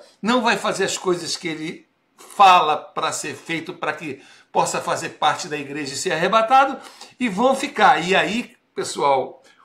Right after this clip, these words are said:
os sete anos que estão descritos na Bíblia, a, o bicho pega. O bicho pega e pra valer, entendeu? Então, é, tá aqui o fim dos tempos pra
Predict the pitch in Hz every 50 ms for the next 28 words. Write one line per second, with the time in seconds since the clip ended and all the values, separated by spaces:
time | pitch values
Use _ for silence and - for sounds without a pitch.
0 | _ _ _ _ - 170 - - - 220 262 254 240 - - 202 175 165 151 143
1 | - - - 127 - 175 165 156 143 - - - 143 143 139 - - 151 147 127
2 | 127 160 190 202 180 131 113 117 - _ _ _ _ _ _ _ _ _ _ -
3 | - - - - 190 170 156 202 196 - - - - 202 143 107 98 95 - -
4 | - _ _ _ _ _ - 156 147 135 143 175 - - 175 - - - - 156
5 | 143 160 180 175 202 240 - - - - _ _ _ _ _ _ _ _ _ _
6 | _ _ - 196 220 226 254 294 330 359 339 - _ - 196 202 208 262 277 277
7 | - 135 110 104 - _ - 127 120 151 143 175 175 151 151 135 - 147 160 196
8 | 208 202 - - _ _ _ _ _ _ _ _ _ _ _ _ _ _ - 139
9 | 143 143 139 135 131 131 117 - - - _ _ _ _ _ _ _ _ _ _
10 | _ _ _ _ _ _ _ _ _ _ _ _ _ _ _ - 160 - - -
11 | - 175 180 180 196 220 - - _ - 170 170 175 170 160 156 143 127 - -
12 | 202 196 185 180 - - - 160 156 180 180 175 175 185 180 - - - - 185
13 | 180 165 -